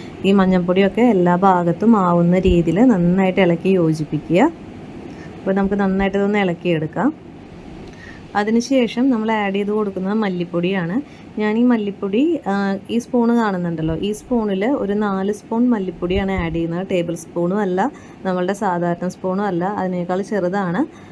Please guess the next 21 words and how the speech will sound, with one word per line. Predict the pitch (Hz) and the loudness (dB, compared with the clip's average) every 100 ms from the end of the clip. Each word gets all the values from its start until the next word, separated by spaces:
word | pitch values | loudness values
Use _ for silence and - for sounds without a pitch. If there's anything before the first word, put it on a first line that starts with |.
| - - | -14 -6
അപ്പോൾ | 185 | -2
അതിൽ | 214 196 269 311 | -2 0 2 2
നാല് | 196 190 202 | 2 -2 -4
സ്പൂണ് | - 220 190 233 359 | -6 -4 -2 -2 0
മല്ലിപ്പൊടി | 220 185 180 175 180 | -2 0 -2 -2 -2
ആഡ് | 208 180 175 | 0 0 0
ചെയ്ത് | 175 | 0
കൊടുത്തിട്ടുണ്ട്. | 170 170 - 151 156 156 | 0 -2 -4 -6 -4 -2
എന്നിട്ട് | 269 240 196 175 202 | -2 -2 -2 -4 -2
നന്നായിട്ട് | 220 185 185 190 208 | -4 -2 -4 -2 -2
ഇളക്കി | 180 175 | -4 -2
യോജിപ്പിക്കുക. | 196 180 165 - 165 156 190 269 - - - | -2 -2 -4 -6 -6 -2 -2 -4 -10 -20 -10
ആ, | 170 180 | -6 -4
ഈ | 185 | -2
മല്ലിപ്പൊടി | 196 185 175 180 208 | -2 -2 -2 -2 0
ഒന്ന്, | 208 196 220 339 294 | 0 0 2 2 0
ആ, | 196 190 | 0 0
മൂക്കണം, | 196 190 175 175 175 208 | 0 -2 -2 -2 -4 -2
എന്നാലാണ് | 185 185 185 202 202 220 226 | -4 -2 -2 -2 -2 -2 -2
കറിക്ക് | 190 175 - | -2 -2 -2
നല്ലൊരു | 233 208 185 180 190 202 | -2 -2 -2 -2 -2 -2